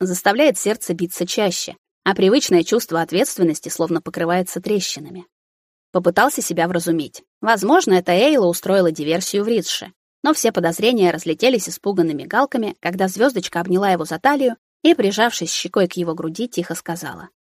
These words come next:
«Извини, что ушла». Подняла лицо и, глядя в глаза, улыбнулась. Очень захотелось искупаться. Десвол склонился и, мягко поцеловав её в губы, спросил: «Как ты? Всё хорошо? Внизу не болит?»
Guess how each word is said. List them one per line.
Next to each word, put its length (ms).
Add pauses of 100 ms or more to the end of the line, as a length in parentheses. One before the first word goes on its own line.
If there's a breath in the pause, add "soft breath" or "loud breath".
«Извини, 360
что 200
ушла». 360 (680)
Подняла 380
лицо 320
и, 80
глядя 280
в 40
глаза, 300
улыбнулась. 580 (280)
Очень 260
захотелось 520
искупаться. 640 (640)
Десвол 360
склонился 600 (120)
и, 80
мягко 300
поцеловав 500
её 200
в 80
губы, 200
спросил: 480 (440)
«Как 240
ты? 140 (260)
Всё 140
хорошо? 420 (260)
Внизу 400
не 140
болит?» 420